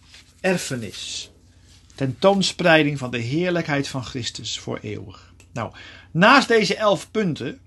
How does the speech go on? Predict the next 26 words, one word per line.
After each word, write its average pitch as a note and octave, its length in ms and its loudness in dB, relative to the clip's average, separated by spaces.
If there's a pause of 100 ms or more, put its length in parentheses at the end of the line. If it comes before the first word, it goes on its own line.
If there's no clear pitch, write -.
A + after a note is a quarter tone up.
(440)
de C3 120 -2
gezonde C#3+ 500 2
leer, C#3+ 380 0 (680)
allemaal F#3+ 680 4 (760)
de C#3 100 0
genade E3 500 4
van C#3+ 180 -4
God - 300 -2
in D3 160 2
al G3+ 320 4
zijn D3+ 220 0
geweldige C3 840 0 (100)
facetten, F3+ 600 -2 (1000)
de A#2+ 160 -2
rijkdom C#3 880 2
van B2+ 260 -6
zijn A#2+ 200 -2
genade, C#3 420 -4
de D3 100 -2
heerlijkheid D#3 920 2
van D3 140 -6
zijn C3+ 200 -2
genade, B2+ 400 -6 (1080)
die C3+ 180 0
allemaal A3 460 6
ontstaan C#3 580 0